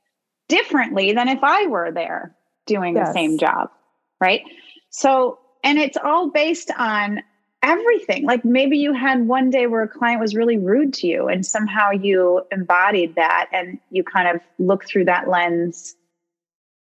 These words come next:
Speaker 1: you know, at different times that you don't need to, but it's there because it affected you. And it, like, you know, we, we don't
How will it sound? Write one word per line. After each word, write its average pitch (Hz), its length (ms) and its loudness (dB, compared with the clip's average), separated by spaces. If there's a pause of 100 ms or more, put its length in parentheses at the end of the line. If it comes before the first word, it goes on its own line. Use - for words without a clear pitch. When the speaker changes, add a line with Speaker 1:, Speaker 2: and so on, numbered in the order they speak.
Speaker 1:
you 208 120 2
know, 175 160 4
at - 120 0
different 180 340 0
times 175 360 0
that 175 80 2
you 175 80 2
don't 175 220 0
need 185 260 0
to, 156 280 2
but 165 100 2
it's 170 160 -2
there 233 340 2
because 202 300 -2
it 220 60 -2
affected 180 580 -2
you. 180 140 0
And 180 120 -2
it, 185 100 -6
like, 175 260 0 (160)
you 233 140 0
know, 254 200 4
we, 240 160 2 (100)
we 247 160 2
don't 311 260 2